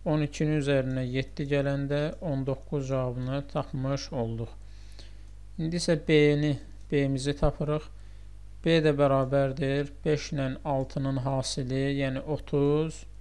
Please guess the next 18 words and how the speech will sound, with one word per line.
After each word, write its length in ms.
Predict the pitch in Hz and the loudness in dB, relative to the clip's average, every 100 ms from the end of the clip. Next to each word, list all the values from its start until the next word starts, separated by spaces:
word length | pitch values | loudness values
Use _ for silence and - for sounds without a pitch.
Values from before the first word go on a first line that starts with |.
| - - - - - - - | -16 -16 -16 -16 -16 -16 -16
üstə 400 | - - - 151 | -14 -6 0 2
gəl 320 | 143 143 147 143 | 4 4 4 2
beş 260 | 151 147 - | 0 0 -2
ilə 140 | 139 | -2
altının 560 | 135 131 - 139 131 139 | 0 -2 -2 -4 -2 -2
cəmi, 460 | - 139 131 131 143 | 0 0 0 0 0
yəni 320 | 139 135 135 151 | 0 0 -4 -4
on 240 | 139 123 | -4 -4
bir. 260 | 120 120 - - - - - - - - - - - - | -2 -4 -4 -12 -16 -16 -16 -16 -16 -16 -16 -16 -16 -8
Otuzun 560 | - 170 - 156 175 165 | 0 0 0 -2 0 0
üzərinə 420 | 143 147 139 143 | 4 4 4 4
on 200 | 139 135 | 2 2
bir 120 | 139 135 | 0 2
gələndə 420 | 135 131 131 131 | 0 0 -2 -4
də 180 | 135 143 | -2 -2
qırx 300 | 139 135 - - | -2 -6 -4 -2
bir 160 | 131 | 0
eləyir. 460 | 135 135 139 151 | 0 0 0 -2